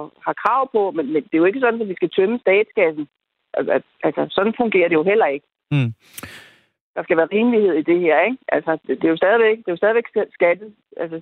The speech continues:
Speaker 1: skattekroner og de her mine skattepenge, vi snakker om, og, og det skal der selvfølgelig være rimelighed i. Så derfor skal de jo have det bredest mulige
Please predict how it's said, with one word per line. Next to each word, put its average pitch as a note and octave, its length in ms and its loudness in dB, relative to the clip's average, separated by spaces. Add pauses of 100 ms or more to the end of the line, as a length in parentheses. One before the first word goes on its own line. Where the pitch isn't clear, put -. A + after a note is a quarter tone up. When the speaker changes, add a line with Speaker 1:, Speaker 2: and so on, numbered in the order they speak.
Speaker 1:
skattekroner E3+ 560 -2
og D3+ 360 -4
de G3 60 -2
her G3 140 2
mine F#3 220 0
skattepenge, E3+ 500 0
vi D3 160 0
snakker D#3+ 260 0
om, C#3+ 120 -2
og, C#3+ 160 -4
og D#3 100 -2
det F3 120 0
skal B3 140 0
der G#3 100 0
selvfølgelig G3+ 360 0
være E3+ 140 2
rimelighed F#3+ 400 2
i. E3 120 -6
Så E3+ 100 -14
derfor G#3+ 240 2
skal G3 160 -8
de F3+ 60 0
jo F3 100 2
have F#3+ 140 2
det G#3 120 -16
bredest G3+ 380 0
mulige G3 400 -4